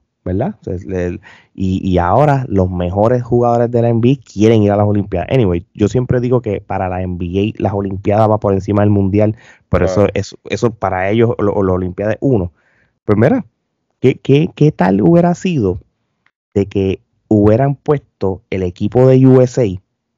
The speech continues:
Speaker 1: ¿verdad? Preliminar, porque yo creo que, yo creo que ellos internamente tienen eso, ese roster de doce sembrado ya.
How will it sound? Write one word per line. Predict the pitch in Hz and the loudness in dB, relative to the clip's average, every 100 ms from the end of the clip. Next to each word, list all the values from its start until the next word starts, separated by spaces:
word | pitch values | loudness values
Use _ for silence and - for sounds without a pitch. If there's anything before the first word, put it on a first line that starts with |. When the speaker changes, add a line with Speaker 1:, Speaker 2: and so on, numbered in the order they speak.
| _ _ | _ _
Speaker 1:
¿verdad? | 95 101 113 | -2 0 0
Preliminar, | - 95 92 90 98 104 | 0 0 0 -2 -2 -2
porque | 104 95 92 | -4 -6 -4
yo | 104 | 0
creo | 131 143 | 0 0
que, | 131 120 113 104 107 | 0 0 0 -2 -2
yo | 104 | -2
creo | 127 131 | 0 -2
que | 123 110 | -4 -2
ellos | 107 120 123 | 0 0 0
internamente | 113 117 110 110 107 110 | -2 -2 -2 0 0 -2
tienen | 101 101 107 | -2 0 0
eso, | 107 101 92 | 0 -2 -2
ese | 101 95 98 | -2 0 0
roster | 104 101 107 | 0 0 0
de | 98 | 2
doce | 92 95 | 2 0
sembrado | 92 85 82 85 82 | -2 -2 -2 -2 -2
ya. | 82 82 | -4 -6